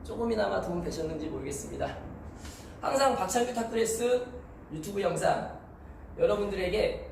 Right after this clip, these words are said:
조금이나마 도움을 줄 수 있는 영상으로 항상 남길 바라겠습니다.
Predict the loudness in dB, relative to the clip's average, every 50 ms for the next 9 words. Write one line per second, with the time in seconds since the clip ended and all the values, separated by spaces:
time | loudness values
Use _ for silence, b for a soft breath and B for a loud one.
0 | -14 -14 -8 -4 -2 0 2 2 2 2 2 2 2 4 4 4 4 2 0 -2
1 | -2 0 0 0 2 0 -2 -4 -4 -6 -6 -6 -6 -4 -4 -4 -2 -2 -2 0
2 | 0 -2 -2 -4 -10 -12 -14 -16 -12 -10 -8 -6 -4 -4 -2 -2 0 2 2 4
3 | 4 2 0 -2 -6 -4 -4 -4 -4 -4 -6 -6 -6 -6 -6 -6 -6 -6 -6 -6
4 | -6 -6 -6 -6 -8 -8 -10 -8 -8 -6